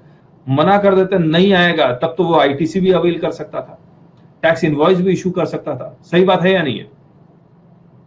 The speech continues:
अब देखिए, ये supplier है, manufacturing activity करता है, job work other units को दे रहा है, raw material purchase करता है इतने तारीख, आ,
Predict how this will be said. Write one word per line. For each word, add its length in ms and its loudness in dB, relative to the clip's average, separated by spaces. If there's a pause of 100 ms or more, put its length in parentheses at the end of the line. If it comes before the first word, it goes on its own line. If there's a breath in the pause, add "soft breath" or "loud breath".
(2750 soft breath)
अब 140 -4
देखिए, 280 -14 (1500)
ये 560 -2
supplier 600 0
है, 280 4
manufacturing 600 0
activity 380 -4
करता 380 -4
है, 320 0
job 300 0
work 280 -2 (220)
other 240 0
units 260 -4
को 100 -6
दे 160 -2
रहा 120 0
है, 280 0
raw 200 0
material 380 -4
purchase 420 -4
करता 300 -4
है 140 0
इतने 220 -8
तारीख, 480 -10
आ, 180 -4